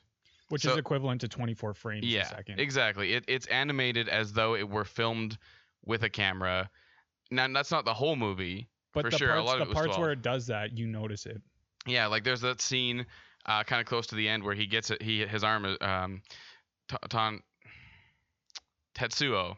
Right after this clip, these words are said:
Speaker 1: Tetsuo,
Speaker 2: Uh,
Speaker 1: yeah.
Speaker 2: Tetsuo's arm is blown off by a gigantic solar beam, and he fixes it by bringing together all of these pieces of metal to form a me-, mechanical metal arm,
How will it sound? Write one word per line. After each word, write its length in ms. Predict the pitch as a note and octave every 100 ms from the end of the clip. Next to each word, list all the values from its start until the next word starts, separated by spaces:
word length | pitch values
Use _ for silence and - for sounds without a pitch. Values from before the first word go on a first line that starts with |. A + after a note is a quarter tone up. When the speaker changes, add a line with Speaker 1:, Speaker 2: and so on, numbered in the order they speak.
| -
Speaker 1:
Tetsuo, 420 | C3 B2 C#3 A#2
Speaker 2:
Uh, 20 | G#2
Speaker 1:
yeah. 200 | G2+ F#2+
Speaker 2:
Tetsuo's 540 | C3 - C3 A#2 A2
arm 400 | F#2 G#2+ G#2 F#2+ _ _ G2
is 240 | G#2 G2
blown 280 | G2 G2+ F#2+
off 200 | F#2+ -
by 140 | F#2+
a 40 | F#2
gigantic 500 | F#2+ F#2+ F#2+ G2 -
solar 480 | - G2+ F#2 F#2 F#2 _ _ -
beam, 300 | G2 F#2 F2+ - - - - A2
and 220 | A2 G#2
he 260 | A2 G2+ F#2 -
fixes 360 | F#3+ D#3 A#2+
it 180 | A2+ A2 - _ _ - _ -
by 400 | G#2+ G2+ G2+ - _
bringing 400 | G2 B2+ C3 B2
together 380 | A2+ A#2+ A#2 A2
all 180 | A2 A2
of 60 |
these 180 | G#2 G#2
pieces 360 | - A2+ G#2+ G2+
of 100 | G2+
metal 280 | G#2 G2 F#2+
to 120 | G2
form 260 | A2 G#2
a 80 | G2
me-, 120 | G2 -
mechanical 720 | G#2 G2 A2 G#2+ G2 G2 F#2+
metal 300 | G2 G2 F#2 -
arm, 360 | F#2+ F#2+ F#2